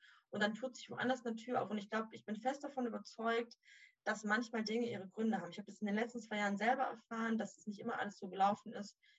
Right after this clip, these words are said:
wie ich das gern gehabt hätte, aber man steht dann plötzlich an einem Punkt und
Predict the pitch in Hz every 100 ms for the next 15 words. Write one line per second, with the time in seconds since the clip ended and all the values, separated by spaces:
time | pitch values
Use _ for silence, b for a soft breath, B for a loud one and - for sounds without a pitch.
0 | _ 214 196 196 190 196 190 240 - 220
1 | 220 240 254 - b - 202 208 214 262
2 | 277 240 233 - 208 - - 254 226 214